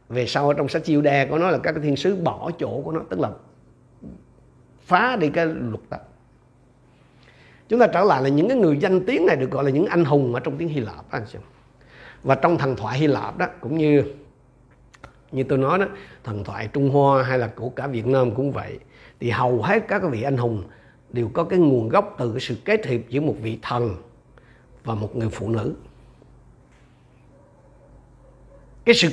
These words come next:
can thiệp từ Satan và tay sai của nó đó đã tạo ra một cái di sản lâu dài của tội lỗi và cái sự băng hoại nơi con loài người. Anh, anh, anh có nghe nói cái tình trạng mà duyên âm hay là mắt đằng dưới không? Rồi có những cái trường hợp là con cầu, con tự và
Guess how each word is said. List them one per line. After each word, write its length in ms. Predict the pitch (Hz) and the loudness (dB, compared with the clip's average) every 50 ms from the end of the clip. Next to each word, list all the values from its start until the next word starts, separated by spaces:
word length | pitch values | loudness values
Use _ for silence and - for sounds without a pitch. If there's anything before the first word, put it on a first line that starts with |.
| - - | 4 4
can 220 | 220 202 208 185 | 4 6 4 4
thiệp 300 | - 180 139 135 135 - - | 2 0 -2 -2 -4 -4 -2
từ 140 | - 170 151 | 0 2 2
Satan 480 | - - - 180 - - 185 185 180 175 | 2 0 0 -2 0 0 2 2 2 2
và 80 | 151 | 0
tay 260 | - - 165 170 170 | -2 -2 -2 -2 0
sai 260 | - - 165 175 165 160 | 0 -2 0 0 0 0
của 120 | - 170 | 0 0
nó 120 | 180 202 | 0 0
đó 100 | 214 - - - - - - - - | -2 -2 -6 -10 -14 -20 -20 -8 -2
đã 100 | - 156 | -2 0
tạo 380 | - - - 135 123 117 139 | 0 2 2 2 4 4 4
ra 100 | 156 165 | 6 6
một 120 | 156 143 135 139 | 4 4 2 0
cái 100 | 185 180 | 0 0
di 100 | 175 160 | 0 0
sản 280 | - - - 127 175 208 | -2 -4 -4 -2 0 2
lâu 280 | 190 190 185 196 190 | 6 8 8 8 8
dài 320 | 180 165 165 151 143 135 123 | 8 8 6 6 6 4 2
của 140 | - 160 | 0 -2
tội 220 | 160 - 131 123 135 | -2 -2 -2 -2 0
lỗi 220 | 131 113 139 165 | 0 0 0 0
và 120 | 175 143 123 | -2 -4 -6
cái 140 | - 147 | -8 -10
sự 140 | 139 - 120 - | -10 -10 -8 -6
băng 220 | 139 135 127 117 107 | -4 -4 -4 -4 -6
hoại 240 | 104 - - - 123 | -8 -12 -12 -10 -10
nơi 100 | 123 117 | -10 -10
con 200 | - 117 113 107 | -10 -10 -10 -10
loài 120 | 104 104 113 104 | -12 -12 -12 -14
người. 100 | 113 - - - - - - - - - - _ _ _ _ _ _ _ _ _ _ _ _ _ - - _ - - - | -14 -14 -16 -18 -20 -20 -20 -20 -20 -20 -20 _ _ _ _ _ _ _ _ _ _ _ _ _ -20 -20 _ -20 -20 -6
Anh, 160 | - 143 151 156 | -2 0 2 4
anh, 160 | 151 151 151 | 4 4 6
anh 380 | 147 147 147 143 143 143 139 | 6 6 4 4 4 2 2
có 140 | - 175 175 | 2 2 4
nghe 200 | 175 165 147 143 | 4 4 4 4
nói 260 | 135 139 151 175 208 | 4 4 2 2 2
cái 100 | 185 190 | 0 -2
tình 220 | 185 - 127 117 113 | -2 -2 -2 -2 -2
trạng 220 | 110 107 110 120 | -2 -4 -4 -2
mà 80 | 113 110 | -2 -2
duyên 340 | 107 131 151 151 151 147 151 | 0 0 2 2 2 0 0
âm 320 | 160 156 151 151 147 143 | 2 0 2 2 0 0
hay 120 | 143 143 | 0 0
là 80 | 131 117 | 0 -2
mắt 220 | 110 135 175 - | -2 -2 -4 -4
đằng 260 | 160 143 113 110 107 107 | -4 -4 -4 -2 0 2
dưới 280 | 151 180 240 302 294 220 | 4 4 4 4 4 2
không? 140 | 156 - - - - - _ _ _ _ _ _ _ _ _ _ _ _ _ _ _ _ _ _ _ _ _ _ _ _ _ _ _ _ _ - - - _ - | 2 -2 -8 -18 -20 -20 _ _ _ _ _ _ _ _ _ _ _ _ _ _ _ _ _ _ _ _ _ _ _ _ _ _ _ _ _ -20 -20 -20 _ -6
Rồi 140 | - 131 127 | -4 0 2
có 80 | 151 | 4
những 160 | 196 190 180 196 | 4 6 6 4
cái 80 | 196 156 | 4 2
trường 120 | 156 135 | 0 0
hợp 180 | 113 120 135 139 | 0 -2 -2 0
là 80 | 139 | -2
con 340 | 135 - 156 160 160 151 - | 0 2 2 2 4 2 2
cầu, 320 | - 135 135 131 123 117 120 | 4 4 4 4 4 2 0
con 220 | 151 156 156 - - | 0 0 0 0 -2
tự 340 | 104 101 101 104 127 147 | -4 -4 -2 0 0 0
và 240 | 135 123 120 113 104 | 2 2 0 -2 -4